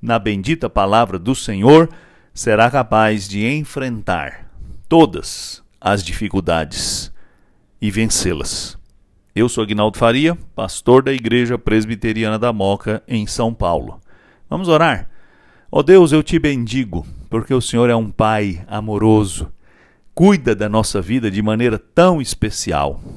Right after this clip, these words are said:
Eu te peço que nos dê a graça de confiar neste cuidado e neste amor, e confiando nele,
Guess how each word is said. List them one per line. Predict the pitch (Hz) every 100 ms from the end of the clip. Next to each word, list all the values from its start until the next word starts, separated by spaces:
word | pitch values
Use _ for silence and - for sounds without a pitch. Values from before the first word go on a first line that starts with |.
| -
Eu | -
te | 104 -
peço | - 120 110 - 98 - - -
que | -
nos | 131 117 104
dê | 113
a | 117
graça | 104 101 110 104 - - 82 - - _ -
de | 113
confiar | 117 - 156 131 - 120 117 117 98
neste | 107 107 - 107
cuidado | - 101 87 123 131 123
e | 101
neste | 98 113 - -
amor, | 107 101 117 131 131 - - - - _ -
e | 123
confiando | - 208 - 202 220 240 233
nele, | 151 139 143 135 135